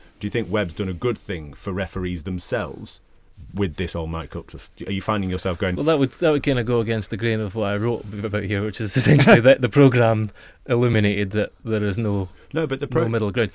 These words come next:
Speaker 2: I absolutely have more
Speaker 1: I'm talking
Speaker 2: respect
Speaker 1: about
Speaker 2: for
Speaker 1: the
Speaker 2: the re-,
Speaker 1: humans.
Speaker 2: for the vars,
Speaker 1: Yeah,
Speaker 2: the,
Speaker 1: the,
Speaker 2: for
Speaker 1: the
Speaker 2: the
Speaker 1: humans.
Speaker 2: Absolutely. I mean, Shia, Shia Massey, like, when everyone was kind of getting close to, look, looked like, um, sort of coming to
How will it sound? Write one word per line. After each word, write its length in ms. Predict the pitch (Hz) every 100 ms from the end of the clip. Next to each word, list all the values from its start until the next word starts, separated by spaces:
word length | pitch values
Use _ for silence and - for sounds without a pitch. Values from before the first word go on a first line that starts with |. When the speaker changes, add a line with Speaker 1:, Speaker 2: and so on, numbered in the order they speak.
| -
Speaker 2:
I 120 | 180 -
absolutely 500 | 208 - 170 202 156
have 140 | 135
more 200 | 147 143
Speaker 1:
I'm 140 | 123
talking 240 | 120 135 -
Speaker 2:
respect 60 |
Speaker 1:
about 160 | 156 -
Speaker 2:
for 100 | 123
Speaker 1:
the 40 | 131
Speaker 2:
the 80 | 127
re-, 120 | 160
Speaker 1:
humans. 220 | 110 -
Speaker 2:
for 60 | 135
the 120 | 123
vars, 320 | 131 123 110
Speaker 1:
Yeah, 160 | 113 95
Speaker 2:
the, 140 | 127
Speaker 1:
the, 80 | 123
Speaker 2:
for 160 | 113 123
Speaker 1:
the 80 | 127
Speaker 2:
the 60 |
Speaker 1:
humans. 280 | 151 98 82
Speaker 2:
Absolutely. 420 | 143 - 143 110 - - -
I 60 | 147
mean, 80 | 131
Shia, 340 | 175 156 - 147
Shia 260 | - 151
Massey, 400 | 135 160 113 95 - - - - - - -
like, 200 | 107 104
when 180 | 123 135
everyone 380 | 135 117 113
was 180 | 110 98
kind 180 | - 117
of 160 | 107 -
getting 220 | 135 113
close 240 | 139 127
to, 140 | - 113
look, 180 | 135 -
looked 280 | 147 139 -
like, 320 | 104 101 - - - - - - -
um, 460 | 110 104 101 98 92 - - -
sort 220 | - - 98
of 220 | 92 - - -
coming 240 | 127 113
to 440 | 120 107 98 95